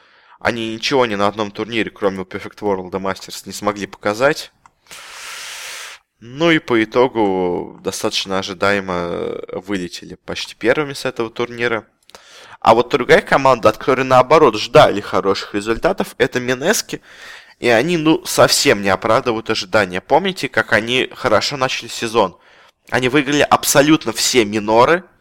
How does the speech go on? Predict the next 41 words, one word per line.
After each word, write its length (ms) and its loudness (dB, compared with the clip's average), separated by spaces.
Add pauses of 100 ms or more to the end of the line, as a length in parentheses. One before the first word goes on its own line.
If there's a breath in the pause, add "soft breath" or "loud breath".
(280)
ну, 120 -4
квалы 380 6
на 80 -4
миноры, 420 -2
в 60 -14
смысле. 440 -8 (380 loud breath)
Они 200 0
заняли 360 2
второе 400 4
место 280 -2
на 120 -6
Старладере, 720 0
первое 300 4
место 260 -6
на 100 -6
Пи 120 -6
Джи 200 -2
Эле. 400 2 (580 soft breath)
А 120 6
дальше 400 4
они 180 -2
никуда 260 2
не 120 -4
попали 480 2
из-за 280 -6
того, 300 2
что 420 0
у 60 -2
них 220 -10
там 240 -2
были 160 -4
проблемы 380 -4
с 100 -8
визами 320 -2
и 40 -8
личные 300 -8
проблемы 400 -2
в 80 -12
семье 300 0
у 60 0
кого-то. 500 0